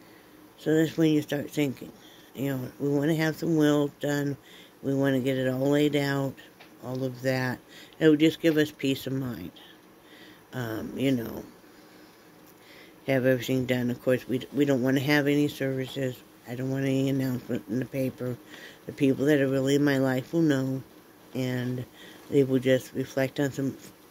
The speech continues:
some happy memories of us together, and that would be great. Uh,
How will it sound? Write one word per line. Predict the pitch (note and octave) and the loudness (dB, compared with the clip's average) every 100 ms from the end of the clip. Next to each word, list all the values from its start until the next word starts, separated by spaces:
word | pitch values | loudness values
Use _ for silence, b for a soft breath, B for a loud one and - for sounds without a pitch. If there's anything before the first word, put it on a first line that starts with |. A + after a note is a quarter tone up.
| - | -8
some | D3 C#3+ | -6 -2
happy | C#3 C#3 C#3+ | -2 0 0
memories | C#3 C3+ C3+ C3 B2+ - - B B B B B - | -2 -2 -4 -6 -8 -16 -20 B B B B B 2
of | E3 | 6
us | E3 D#3+ | 6 4
together, | - E3 F3 E3+ F3 | -2 4 6 6 4
and | D#3 | 4
that | D#3 | 2
would | D3+ | 0
be | C#3+ | -2
great. | C#3 G3+ G#3+ - - - - - - - - - B B B B B B - | -2 -2 -2 -4 -12 -20 -20 -20 -20 -20 -20 -20 B B B B B B -10
Uh, | C#3+ C3 A#2+ | -6 -4 -4